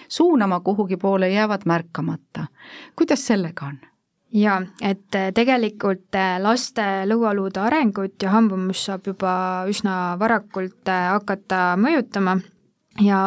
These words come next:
Speaker 2: on, äh, levinud selline arusaam, et tuleks ära oodata jäävhambad ja siis hakata hambumusega tegelema ortodondi juures. Aga tegelikult, äh, oleks, äh, hea alustada nii vara kui võimalik, et siis, kui, äh,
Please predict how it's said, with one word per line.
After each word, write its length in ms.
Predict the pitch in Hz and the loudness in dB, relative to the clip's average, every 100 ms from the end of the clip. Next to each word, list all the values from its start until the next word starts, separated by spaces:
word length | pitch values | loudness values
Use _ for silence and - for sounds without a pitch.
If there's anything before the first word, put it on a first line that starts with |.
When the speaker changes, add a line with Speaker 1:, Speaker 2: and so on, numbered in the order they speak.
| 208 | 4
Speaker 2:
on, 280 | 202 196 | 4 2
äh, 160 | 190 185 | 0 0
levinud 340 | 202 196 185 180 | 0 2 0 0
selline 320 | 202 190 185 | 0 2 2
arusaam, 480 | 202 180 180 175 175 | 2 0 -2 -4 -4
et 120 | - | -4
tuleks 320 | 202 185 - | -2 -2 -2
ära 160 | 208 190 | -2 0
oodata 560 | 196 190 190 185 185 190 | 0 -2 -4 -2 0 2
jäävhambad 560 | 277 302 269 226 220 - - - - | 2 2 2 2 0 -6 -14 -16 -6
ja 100 | 196 | -2
siis 200 | 180 202 | 0 0
hakata 380 | 208 208 196 - | 0 -2 -2 0
hambumusega 640 | 190 233 202 180 175 175 175 | 4 4 4 0 -2 -4 -4
tegelema 880 | 202 202 180 180 175 175 175 175 175 | -2 0 0 0 0 0 0 0 0
ortodondi 560 | 214 220 180 175 175 175 | 0 -2 -4 -4 -2 -2
juures. 400 | 175 170 - - - - - - - | -2 -2 -4 -8 -14 -16 -14 -16 -4
Aga 220 | 175 180 | -2 -2
tegelikult, 1000 | 202 220 196 190 202 196 190 196 _ - | -2 0 -2 -4 -6 -2 -2 -2 _ -4
äh, 260 | 202 190 190 196 | -2 0 0 0
oleks, 420 | 196 196 - - | 0 -2 -6 -4
äh, 300 | 185 180 185 - | -2 -2 -4 0
hea 180 | 220 196 | 2 2
alustada 480 | 196 190 - 190 190 | 0 -2 -6 -2 2
nii 180 | 196 190 | 2 2
vara 360 | 185 175 175 180 - - - | 0 0 -2 -6 -18 -20 -8
kui 160 | - 202 | 0 2
võimalik, 580 | 202 214 180 175 175 180 | 4 2 2 -2 -6 -8
et 100 | - | -8
siis, 200 | 190 - | -6 -6
kui, 220 | 185 185 | -4 -4
äh, 400 | 175 175 175 175 | -2 -2 -4 -4